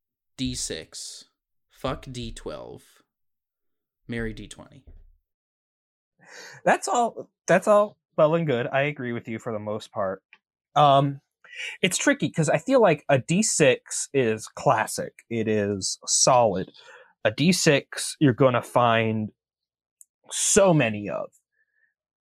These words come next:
Speaker 2: which I think is perhaps
Speaker 1: Yeah.
Speaker 2: a turnoff.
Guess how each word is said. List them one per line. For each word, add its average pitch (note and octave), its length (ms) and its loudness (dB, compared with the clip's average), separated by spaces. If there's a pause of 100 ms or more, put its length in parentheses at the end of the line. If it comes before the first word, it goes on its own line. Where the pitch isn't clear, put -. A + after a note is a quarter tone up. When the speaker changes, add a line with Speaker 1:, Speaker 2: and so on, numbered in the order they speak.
Speaker 2:
which D3 180 2
I D3 100 2
think G3+ 420 0
is C#3 520 2 (720)
perhaps D#3+ 480 0
Speaker 1:
Yeah. C#3+ 40 -2
Speaker 2:
a - 40 -10
turnoff. E3+ 460 4